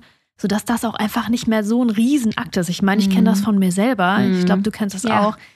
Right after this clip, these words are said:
Speaker 1: Man hat irgendwie so tausend einzelne Unterlagen und so ist es ja easy, ne? Wir sind am Handy, können das zack
Speaker 2: Mit einem
Speaker 1: hochladen.
Speaker 2: Klick fast gemacht,
Speaker 1: Korrekt.
Speaker 2: ne? Also, ja.
Speaker 1: Ja.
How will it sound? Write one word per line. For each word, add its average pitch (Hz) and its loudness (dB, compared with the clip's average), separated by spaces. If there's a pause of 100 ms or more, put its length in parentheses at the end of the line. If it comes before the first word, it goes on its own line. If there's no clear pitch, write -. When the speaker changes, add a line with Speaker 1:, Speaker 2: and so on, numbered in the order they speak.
(240)
Speaker 1:
Man 185 0
hat 226 -2
irgendwie 220 0
so 202 0
tausend 226 -2 (240)
einzelne 226 0
Unterlagen 214 0
und 202 -2
so 190 0
ist 202 -2
es 196 -6
ja 190 -4
easy, 180 -2
ne? 214 0
Wir 185 0
sind 190 2
am 185 0
Handy, 226 0 (200)
können 196 0
das 180 -4
zack - -4
Speaker 2:
Mit 196 -2
einem 175 2
Speaker 1:
hochladen. 185 2
Speaker 2:
Klick 196 -2
fast - -6
gemacht, 180 -2
Speaker 1:
Korrekt. 190 0
Speaker 2:
ne? 185 -2
Also, 175 -4 (280)
ja. 196 -4
Speaker 1:
Ja. 233 -2